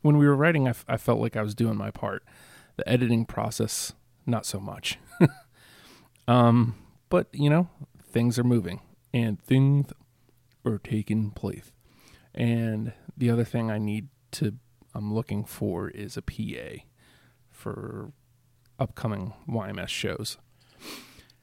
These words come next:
Trying to find one that's reasonably priced. If, if I'm being honest, trying to find somebody who will, you know, be like, "Hey, you can have this."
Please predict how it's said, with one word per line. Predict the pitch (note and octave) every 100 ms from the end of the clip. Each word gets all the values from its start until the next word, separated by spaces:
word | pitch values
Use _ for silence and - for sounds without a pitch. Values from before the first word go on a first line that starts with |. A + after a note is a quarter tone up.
| _ _ -
Trying | C3+
to | C3+
find | - C3 B2
one | B2 B2 G#2 - -
that's | A2+ G2+ -
reasonably | A#2+ A#2+ A#2 A#2 A2+ A#2 - _ -
priced. | - A2+ A2+ C#3 - - - - - - _ _ _ _ _ _ - _ _ - -
If, | - - - - - -
if | -
I'm | - -
being | - -
honest, | B2+ A#2+ A2+ - - _ _ _ _ -
trying | - - A2+ C3+
to |
find | - B2+ A2
somebody | - A2+ A2+
who | A#2 A#2+
will, | A2+ A2 G#2 G#2+ - _
you | A#2+
know, | F#2+ G#2+ - _ _ _ _ _
be | A#2
like, | A2+ A2+
"Hey, | - C4 E3 G#2 _
you | - B2
can | - A#2
have | - - E3 C3
this." | - - - -